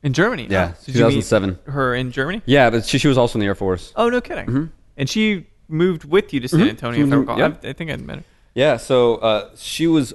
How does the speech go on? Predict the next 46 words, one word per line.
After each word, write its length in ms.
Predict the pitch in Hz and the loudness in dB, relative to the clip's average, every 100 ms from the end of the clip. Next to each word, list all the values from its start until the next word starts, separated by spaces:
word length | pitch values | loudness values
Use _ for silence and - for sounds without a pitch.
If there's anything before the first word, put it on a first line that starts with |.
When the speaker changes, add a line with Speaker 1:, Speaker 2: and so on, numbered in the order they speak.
| - | 0
Speaker 2:
always 640 | 113 113 110 107 104 - - | 4 6 4 2 0 -6 -12
very 240 | 110 107 104 | 0 2 4
much 280 | 101 95 | 0 -2
into 580 | - 98 95 - 90 87 | -8 -6 -6 -4 -4 -4
food 200 | 90 98 95 | -6 -6 -4
and 80 | |
drink, 200 | 87 85 | -4 -8
too. 380 | - 110 95 87 92 | -4 -2 -2 -4 -8
Speaker 1:
Mm-hmm. 280 | 120 113 | -8 -8
Speaker 2:
Um, 260 | 110 85 85 | -6 -6 -6
so 540 | 85 98 90 87 - _ | -4 -2 0 -2 -6 _
we 400 | - 101 101 101 | -6 -2 2 0
had 160 | 92 101 | 0 -2
a 60 | |
lot 180 | 90 90 | 0 0
of 220 | 92 78 | -2 -4
great 180 | _ 95 | _ -4
adventures, 720 | 92 - 92 - 87 85 - _ _ _ _ _ | -4 -6 -8 -6 -8 -8 -14 _ _ _ _ _
uh, 200 | _ 57 _ _ _ - | _ -20 _ _ _ -4
going 240 | 95 90 | -2 0
to 100 | 85 | -2
a 60 | 82 | -2
lot 80 | 82 | -4
of 100 | 82 | -4
great 140 | 71 | -10
places. 300 | - 78 95 | -8 -10 -6
Speaker 1:
Yeah, 200 | 135 165 | -6 -6
for 200 | 151 131 | -8 -16
sure. 280 | - 170 135 _ | -10 -8 -8 _
Speaker 2:
Uh, 160 | - 85 | -2 -2
especially, 380 | 87 127 131 110 | 2 0 4 2
like, 160 | 107 | 4
in 80 | 110 | 4
New 80 | 110 | 4
York, 480 | 110 113 107 - - - | 6 6 4 -2 -18 -4
um, 540 | 92 90 90 87 104 - - | 0 0 0 -4 -8 -18 -6
we 100 | 101 | -2
were 60 | |
pretty 300 | 98 - 101 | -2 0 0
lucky 320 | 92 92 98 92 | 0 0 -2 -4
to 240 | - 80 - _ _ _ _ _ _ _ | -6 -10 -12 _ _ _ _ _ _ _
pretty 160 | - 160 | -2 2
much 200 | 127 110 | 2 0
hit 100 | 139 | 0
up 140 | 113 117 | 0 2
every 420 | 110 110 104 | 2 4 2